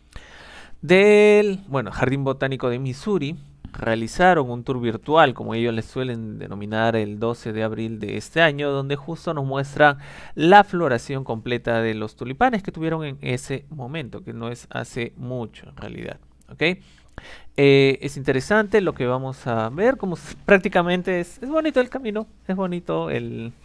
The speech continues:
el poder apreciar estas cosas que nos brinda la naturaleza de uno u otro modo. A ver, déjeme acomodar un poco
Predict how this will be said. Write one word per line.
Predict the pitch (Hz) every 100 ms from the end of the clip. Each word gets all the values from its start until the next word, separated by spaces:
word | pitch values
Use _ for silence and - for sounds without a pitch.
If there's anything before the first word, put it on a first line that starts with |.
| - - - - - - -
el | - - 120
poder | - 147 180 214
apreciar | 160 151 - 190
estas | 170 - 156
cosas | 147 143
que | 147 123
nos | 117
brinda | 127 123 127
la | 113
naturaleza | 110 107 107 110 - 113
de | 110 110
uno | 117 113 113
u | 117
otro | 110 104 101
modo. | 92 87
A | 92
ver, | 95
déjeme | 95 107 120
acomodar | 107 - 98 101 107
un | 107 107
poco | 127 120 123 120